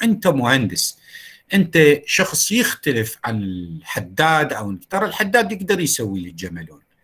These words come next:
بس دائمًا المشاكل اللي تصير بيها، تصير بيها أنه اللي يسويه الحداد هذا الجملون، آه،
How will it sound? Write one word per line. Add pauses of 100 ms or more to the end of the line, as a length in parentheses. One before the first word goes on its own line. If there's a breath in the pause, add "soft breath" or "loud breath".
(560)
بس
دائمًا (220)
المشاكل
اللي
تصير
بيها، (500)
تصير
بيها
أنه (440 loud breath)
اللي
يسويه
الحداد
هذا
الجملون، (720 soft breath)
آه،